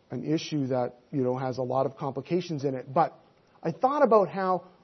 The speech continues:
our giving can often be like that, where we have these wonderful intentions. We wanna see the church grow. We wanna see lives change. We wanna see our community impacted for Jesus. We wanna,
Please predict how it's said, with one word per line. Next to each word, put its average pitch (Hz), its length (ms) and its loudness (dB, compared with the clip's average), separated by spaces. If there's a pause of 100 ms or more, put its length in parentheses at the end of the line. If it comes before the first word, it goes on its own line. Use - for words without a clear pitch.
(160)
our 190 240 2
giving 139 380 0
can 151 120 -4
often 135 280 -4
be 127 140 -4
like 117 240 -6
that, 120 180 -6
where 143 120 2
we 180 120 6
have 220 200 -2
these 208 160 2
wonderful 214 480 2
intentions. 214 760 -2 (640)
We 196 60 2
wanna 214 220 8
see 240 520 4 (140)
the 165 80 2
church - 480 -6
grow. 175 520 2 (680)
We 196 80 2
wanna 220 260 6 (160)
see 240 600 2 (160)
lives 208 420 2
change. 196 460 0
We 185 60 0
wanna 220 220 4 (140)
see - 360 4
our 208 120 12
community 220 460 2
impacted 208 560 0
for 196 100 4
Jesus. 180 440 0
We 208 80 2
wanna, 220 240 4